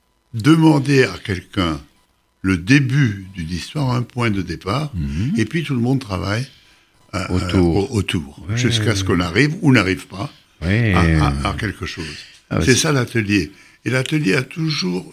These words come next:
Speaker 1: une, une odeur de rabot, une
Speaker 2: Oui.
Speaker 1: odeur de, de, vous voyez, de, de sciure.
Speaker 2: De sciure,
Speaker 1: Quelque
Speaker 2: de
Speaker 1: chose.
Speaker 2: bois.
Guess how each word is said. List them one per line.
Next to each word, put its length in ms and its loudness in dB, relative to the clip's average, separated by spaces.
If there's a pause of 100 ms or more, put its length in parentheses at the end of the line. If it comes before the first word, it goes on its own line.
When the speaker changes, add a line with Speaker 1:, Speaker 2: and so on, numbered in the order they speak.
Speaker 1:
une, 520 0 (640)
une 140 0
odeur 480 -2 (260)
de 160 2
rabot, 720 -4 (340)
une 120 -2
Speaker 2:
Oui. 140 2
Speaker 1:
odeur 220 2
de, 260 0
de, 440 0 (460)
vous 160 0
voyez, 260 2
de, 300 2
de 160 0
sciure. 500 6
Speaker 2:
De 160 2
sciure, 460 4
Speaker 1:
Quelque 160 4
Speaker 2:
de 40 0
Speaker 1:
chose. 200 4
Speaker 2:
bois. 360 6